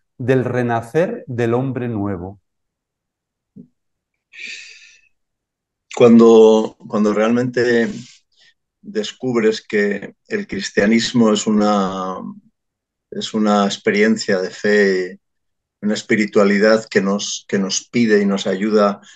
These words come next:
Speaker 2: a renacer de nuevo, ¿no? A mí siempre es muy fundamental el diálogo con Nicodemo, ¿no?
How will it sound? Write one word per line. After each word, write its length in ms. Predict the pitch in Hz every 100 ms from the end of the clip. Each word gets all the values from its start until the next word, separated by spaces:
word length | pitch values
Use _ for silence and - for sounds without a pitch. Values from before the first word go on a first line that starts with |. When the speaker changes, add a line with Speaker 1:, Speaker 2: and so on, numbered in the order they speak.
| _
Speaker 2:
a 80 | 101
renacer 540 | 101 95 92 - 104 101
de 120 | 98
nuevo, 380 | 104 110 92 95
¿no? 240 | 117 - _ _ _ _ _
A 80 | 98
mí 120 | 98
siempre 380 | 101 107 101 104
es 100 | 104
muy 260 | 101 104 104
fundamental 720 | 107 98 95 95 95 101 98
el 220 | 95 92
diálogo 380 | 95 101 98 98
con 160 | 95 95
Nicodemo, 540 | - 98 107 107 95
¿no? 220 | 104 131